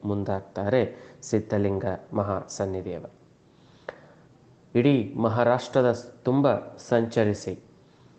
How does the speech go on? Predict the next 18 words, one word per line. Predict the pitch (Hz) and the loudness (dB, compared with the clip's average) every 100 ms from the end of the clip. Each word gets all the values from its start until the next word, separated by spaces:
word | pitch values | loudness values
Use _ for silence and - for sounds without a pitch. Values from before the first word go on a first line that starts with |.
| - | 2
ಎಲ್ಲೆಲ್ಲಿ | 113 117 127 135 147 107 - | 4 6 6 6 6 4 0
ಮಹಾಸನ್ನಿಧಿಯವರಿಗೆ | 110 104 113 120 120 127 120 113 104 107 107 107 98 - - | -4 -2 -2 0 0 0 2 4 4 2 2 2 0 -4 -16
ಸೂಕ್ತ | - 131 127 - | -2 -2 0 0
ಅಂತ | 117 110 - | 2 2 -2
ಅನಿಸತ್ತೆಯೋ | - 107 107 107 104 - 101 92 - - - - - | -2 -2 0 -4 -4 -2 0 -2 -10 -20 -20 -8 2
ಅಲ್ಲಲ್ಲಿ | 117 120 127 143 117 - | 4 6 6 6 2 0
ಒಂದು | 110 110 104 | -2 0 0
ಉಜ್ಜಯಿನಿಯ | - 101 - 127 127 131 110 92 | -2 -4 2 4 6 4 4 0
ಪೀಠದ | - 113 113 104 98 - | -2 -2 0 0 -2 -4
ಶಾಖಾ | - 107 107 120 120 | -4 -2 0 2 2
ಮಠಗಳನ್ನ | 117 110 107 104 101 98 | 0 -4 -2 0 0 -2
ಸ್ಥಾಪಿಸಿ, | - - 104 101 104 - 95 - - - - - | -6 -4 -2 -2 -6 -6 -6 -8 -20 -20 -20 -20
ಹಿರೇಮಠಗಳನ್ನ | - 127 127 127 120 113 110 107 101 98 | 0 4 6 4 2 2 2 2 0 -4
ಸ್ಥಾಪಿಸಿ, | - - 98 - 98 101 95 - - - - - | -6 -4 -4 -4 -8 -6 -8 -12 -20 -20 -20 -4
ಆ | 107 | 0
ಹಿರೇಮಠಗಳಿಗೆ | 107 110 120 131 117 110 101 101 98 98 - - | 2 2 4 4 0 -2 0 -2 0 -4 -4 -4
ಒಬ್ಬ | 101 104 98 - - - | 0 0 0 -4 -18 -20
ಸ್ವಾಮೀಜಿಯನ್ನ, | - 110 104 110 131 117 110 95 | -6 0 2 2 0 2 0 0